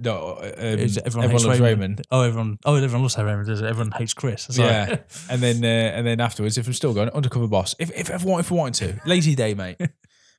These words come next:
Speaker 1: Um,
Speaker 2: I think, yeah, ultimately, and stands the test of time. They're bringing it back.
Speaker 1: Did you watch Mister Robot?
Speaker 2: I really liked Mister Robot.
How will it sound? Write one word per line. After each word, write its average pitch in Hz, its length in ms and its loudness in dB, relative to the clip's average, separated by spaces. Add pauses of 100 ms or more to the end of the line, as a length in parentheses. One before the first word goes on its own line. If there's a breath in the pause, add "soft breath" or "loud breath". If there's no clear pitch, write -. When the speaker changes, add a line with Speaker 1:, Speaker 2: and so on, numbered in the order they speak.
Speaker 1:
Um, 151 380 0 (100)
Speaker 2:
I 123 120 4
think, 104 200 -2
yeah, 101 180 2 (100)
ultimately, 117 340 0
and 135 160 4
stands 117 380 0
the 110 100 -4 (140)
test 104 240 -4
of 101 60 -12
time. 101 200 -2 (640)
They're 170 140 2 (180)
bringing 196 160 2
it 151 60 -2
back. - 240 -4 (160)
Speaker 1:
Did 147 80 -8
you 160 60 0
watch 175 120 -2
Mister 180 200 -4
Robot? - 320 -4 (640)
Speaker 2:
I 120 260 4 (160)
really 110 240 4
liked 101 320 0
Mister 101 240 -10
Robot. 98 420 -2